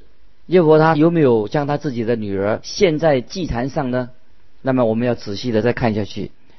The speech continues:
圣经对于耶弗他的许愿，没有说对还是不对，圣经也没有特别的责备他做这样的许愿。那么我们看到希伯来书十一章三十二节，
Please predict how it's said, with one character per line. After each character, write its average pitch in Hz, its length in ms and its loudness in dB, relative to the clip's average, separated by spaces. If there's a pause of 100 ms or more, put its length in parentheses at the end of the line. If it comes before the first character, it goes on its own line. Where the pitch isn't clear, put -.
(160)
圣 175 220 2
经 160 360 2
对 156 160 4
于 131 220 0
耶 143 200 0
弗 131 160 4
他 131 180 2
的 113 220 2
许 - 280 -10
愿， 117 280 0 (720)
没 151 180 6
有 165 160 10
说 143 240 6
对 139 280 2
还 117 160 -2
是 110 80 -8
不 117 140 -8
对， 131 240 -2 (520)
圣 175 240 4
经 165 140 4
也 123 160 4
没 127 120 4
有 117 260 6
特 151 160 2
别 127 140 2
的 117 120 0
责 131 200 -2
备 143 160 6
他 123 300 0 (160)
做 147 160 4
这 117 80 -4
样 120 100 0
的 113 60 -2
许 - 260 -12
愿。 117 280 0 (720)
那 135 140 2
么 127 200 0
我 107 140 -4
们 131 120 0
看 143 200 0
到 127 320 4
希 - 260 -2
伯 131 120 4
来 127 160 6
书 139 380 0 (100)
十 - 240 -4
一 139 140 2
章 135 240 0
三 147 240 2
十 135 120 2
二 131 120 6
节， 107 280 -2